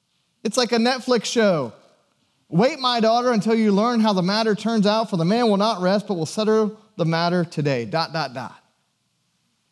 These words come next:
What's gonna happen next? I would say that this is not merely a, a love story or a story of romance. I think we can, um, it, it's that, but it's more.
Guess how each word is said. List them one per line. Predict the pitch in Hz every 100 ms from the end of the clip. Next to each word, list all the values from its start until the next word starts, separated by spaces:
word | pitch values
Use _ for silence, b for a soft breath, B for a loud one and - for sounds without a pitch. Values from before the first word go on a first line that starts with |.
| _ _ _ _ _ -
What's | 165
gonna | - 143
happen | 143 131 127
next? | 117 110 _ - - _ _ _ _ _ _ _ _ _ _ _ _ _ _ _ _ _ _ - -
I | 226
would | 330
say | 220 208
that | 180
this | 190 196
is | 185
not | 180 170
merely | 165 165 165 160 151 143 -
a, | 131 139 127
a | 135
love | 143 151 147 120
story | - 117 104 - - _ _ _ _ _ _ _ _ _ _ _ _ _
or | 139 135
a |
story | - 165 160 151 135
of | 135 123
romance. | 135 143 139 117 - 147
I |
think | 143 175
we | 165
can, | 165 139 123 - _ _ _ _ _ _
um, | 131 127 117 151
it, | 202
it's | 208 -
that, | 160 190 220 190
but | 165
it's | 156 147
more. | 151 147 113 -